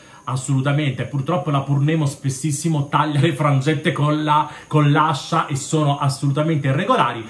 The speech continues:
In questo caso invece è molto, molto bella e molto, è fatta veramente molto, molto bene. Mi piace tantissimo, ragazzi, devo dire la verità. È vero che Mia è, eh, fra i miei personaggi preferiti,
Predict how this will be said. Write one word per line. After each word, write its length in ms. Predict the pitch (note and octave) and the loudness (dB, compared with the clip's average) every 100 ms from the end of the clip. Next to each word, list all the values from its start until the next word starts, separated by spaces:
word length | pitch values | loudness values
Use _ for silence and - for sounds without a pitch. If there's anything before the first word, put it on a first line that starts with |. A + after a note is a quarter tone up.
| - - | -10 -6
In 100 | C#3+ | -4
questo 240 | G#3+ A#3 | -2 0
caso 200 | D#3 C#3 | 0 0
invece 300 | C3+ F3+ C#3+ | 0 0 0
è 20 | |
molto, 540 | C3+ D#3+ G3+ G3+ C#3 D3+ | 0 2 0 0 -2 -2
molto 640 | D3+ D3+ C#3 C3 A#2+ - - | 0 0 -2 -4 -6 -8 -14
bella 440 | - D#3+ F3+ F#3 G3 | -2 0 2 0 0
e 60 | D#3 | 0
molto, 520 | C#3 D3+ C#3+ D#3+ - | 2 0 -2 -6 -4
è 100 | C3+ | -6
fatta 320 | D3+ C3 E3+ | -4 -4 -2
veramente 380 | D#3 C3 C3 D3 | -2 -2 -2 -2
molto, 600 | B2+ A#2+ A#2 G#2+ B2+ - | -2 -4 -8 -8 -8 -8
molto 360 | A#2+ A2+ G#2+ A#2 | -10 -10 -10 -8
bene. 540 | A2 G2 F#2 G2+ G#2 - - | -8 -8 -10 -12 -14 -18 -2
Mi 140 | C#3+ | 0
piace 380 | C#3 B3 C#4+ G3+ | 2 2 2 0
tantissimo, 640 | F3 F#3+ F#3+ C3+ - B2+ B2 | 0 0 0 -4 -4 -6 -2
ragazzi, 340 | D#3 D3 C3+ | -2 -2 -4
devo 160 | C3+ D#3 | -2 0
dire 140 | A#3 | 2
la 60 | G#3 | 0
verità. 240 | C3+ - | -2 -2
È 100 | C#3 | 0
vero 260 | C#3 A#3+ B3 | 2 2 2
che 140 | D#3 | 2
Mia 500 | D3+ F3 G3 G#3 G#3+ | 2 2 2 0 -2
è, 380 | C#3+ D#3 D3+ - | -2 -2 -4 -4
eh, 300 | C3+ C3 B2+ | -2 -2 -4
fra 240 | - D#3 | -2 0
i 80 | D3+ | 2
miei 120 | C#3+ | 2
personaggi 460 | C3+ A#2 C3+ D#3+ D#3+ | 0 -2 -2 0 -2
preferiti, 760 | - B2+ C3+ C3 D3+ C#3+ F3+ | -2 -6 -4 0 0 0 -4